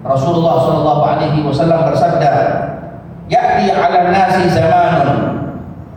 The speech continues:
akan datang nanti suatu zaman, yaitu akhir zaman yang seperti saat ini kita berada di zaman sekarang ini. "Ya'ti 'ala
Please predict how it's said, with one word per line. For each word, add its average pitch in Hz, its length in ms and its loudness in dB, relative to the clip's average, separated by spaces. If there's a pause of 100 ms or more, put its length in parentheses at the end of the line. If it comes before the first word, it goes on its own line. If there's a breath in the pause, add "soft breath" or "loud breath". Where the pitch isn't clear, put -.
(120)
akan - 300 -2
datang - 300 2 (100)
nanti 208 240 2
suatu 190 400 2
zaman, 196 260 2 (1160)
yaitu - 180 -2
akhir 226 400 0
zaman 185 380 2
yang 160 80 0
seperti 165 260 -4
saat 165 320 0
ini 170 160 -2
kita 160 220 0
berada 143 320 0
di 131 100 0
zaman 135 300 2
sekarang 123 280 0 (120)
ini. - 100 -2 (1080)
"Ya'ti - 340 0
'ala 170 320 0